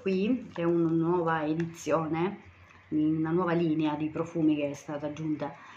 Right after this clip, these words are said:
in azienda e si chiama quindi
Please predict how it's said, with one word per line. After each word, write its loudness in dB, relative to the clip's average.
in 8
azienda 4
e 4
si -6
chiama 0
quindi 2